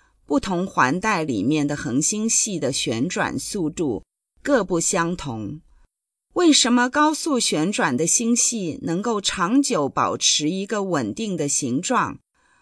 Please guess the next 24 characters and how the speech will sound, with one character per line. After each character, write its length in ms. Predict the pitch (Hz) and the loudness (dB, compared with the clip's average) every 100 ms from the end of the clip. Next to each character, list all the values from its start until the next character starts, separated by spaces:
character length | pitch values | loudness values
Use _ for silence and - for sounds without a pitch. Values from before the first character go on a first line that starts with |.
| _ - | _ 0
为 160 | 320 | 4
什 220 | 269 226 | 4 4
么 180 | 220 220 | 2 0
很 260 | 214 190 143 | 0 0 0
多 200 | 208 240 | 2 2
星 340 | - 269 269 | 2 4 4
系 400 | - - 220 147 _ _ _ | 4 0 -2 -6 _ _ _
会 440 | - 233 190 - _ | 0 2 2 -2 _
抱 280 | - 311 214 | 2 2 2
团 440 | - - 143 156 175 | -2 -2 0 0 -2
移 200 | 135 156 | -4 -2
动？ 380 | 214 147 - - _ _ _ - | -2 -2 -6 -14 _ _ _ -6
是 240 | - 294 | -2 0
什 240 | - 208 | 2 2
么 160 | 202 262 | 2 2
力 200 | 302 294 | 4 4
量 300 | 233 190 170 | 4 2 0
使 240 | - 151 | -2 -2
星 320 | 131 - 262 262 | 0 2 4 4
系 240 | - 202 | 2 0
旋 380 | - 165 117 175 | -2 0 0 -2
转、 400 | 202 147 - - _ | 0 -2 -2 -10 _
抱 240 | - 220 156 | 2 2 2
团？ 440 | - 135 110 151 | -2 -4 -4 -8